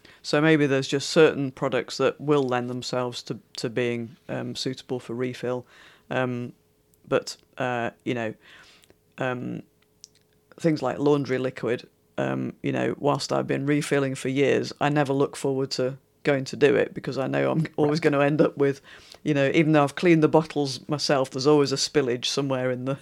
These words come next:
Speaker 1: <laughs> in the
Speaker 2: Yeah.
Speaker 1: system. And then you're kind of, um, you know, spending five minutes <laughs> in, in the farm shop toilets trying to get the laundry liquid off your hands. Great stuff. So, um, and can we talk a little bit about how the business,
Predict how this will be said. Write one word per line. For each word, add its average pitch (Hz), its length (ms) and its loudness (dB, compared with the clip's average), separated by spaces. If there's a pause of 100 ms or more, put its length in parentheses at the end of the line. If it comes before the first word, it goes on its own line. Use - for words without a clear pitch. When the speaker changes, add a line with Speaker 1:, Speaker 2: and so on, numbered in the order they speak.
(120)
Speaker 1:
<laughs> - 180 -14
in 233 180 6
the - 80 2
Speaker 2:
Yeah. - 40 2
Speaker 1:
system. 147 560 -6 (380)
And 147 160 0
then 151 140 4
you're 143 160 2
kind 139 220 -6
of, 139 180 -2
um, 135 340 -2
you 147 100 -2
know, 135 140 0
spending 135 440 -2
five 131 300 0
minutes 135 340 -4
<laughs> - 20 4
in, 160 80 4 (240)
in 180 240 4
the 156 180 4 (280)
farm 160 300 4
shop - 320 2
toilets 160 400 4
trying 156 240 2
to - 100 -6
get - 180 -2
the 135 60 -4
laundry 139 320 0
liquid 139 360 -2
off 139 180 -8
your 143 100 -4
hands. 143 380 -10 (920)
Great - 240 2
stuff. - 240 -4
So, 160 400 2 (160)
um, 165 380 6 (1160)
and 175 400 6 (800)
can 240 200 4
we 240 100 6
talk 247 240 2
a 247 60 2
little 220 240 0
bit 185 100 2
about 165 320 2
how 175 240 2
the 156 120 2
business, 165 640 0